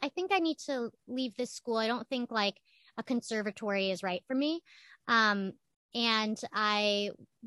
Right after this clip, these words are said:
but at the same time, I was like, "I need a job." So I was, like, applying for Starbucks in the area in Boston. And, um, then I got a call because I had auditioned for, um, Spring Awakening at an open call just, like, seven months before, completely out of sight, out of mind.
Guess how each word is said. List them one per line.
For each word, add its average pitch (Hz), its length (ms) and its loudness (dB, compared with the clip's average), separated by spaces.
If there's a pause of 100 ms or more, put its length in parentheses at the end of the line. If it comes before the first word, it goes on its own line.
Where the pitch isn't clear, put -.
(160)
but 254 140 4
at 220 120 0
the 233 80 -6
same 208 240 -2
time, 233 320 0
I 208 80 0
was 208 100 -6
like, 190 160 -4
"I 190 40 -4
need 175 180 -6
a 170 40 -12
job." 220 320 2
So 208 120 -6
I 190 40 -4
was, 185 140 -8
like, 175 160 -6
applying 170 300 -8
for 175 80 -16
Starbucks 214 600 -4
in 208 40 -6
the 196 120 -8
area 190 360 -2
in 185 80 -4
Boston. 190 500 -4 (440)
And, 196 480 0
um, 175 540 -4 (120)
then 214 100 -2
I 202 60 -2
got 196 140 0
a - 20 -8
call 220 440 2
because 196 300 -8
I 190 80 -4
had 190 180 -6
auditioned 196 600 -4
for, 185 500 -4
um, 180 220 -6
Spring 208 240 -6
Awakening 196 540 -2
at 190 80 -2
an 185 140 -4
open 175 260 -6
call 180 580 2
just, - 180 -12
like, 185 240 -4
seven 208 280 -4
months 180 200 -4
before, 190 560 -2 (340)
completely 262 460 2
out 226 120 8
of 220 80 0
sight, 202 240 4
out 196 140 6
of 185 60 2
mind. 170 400 0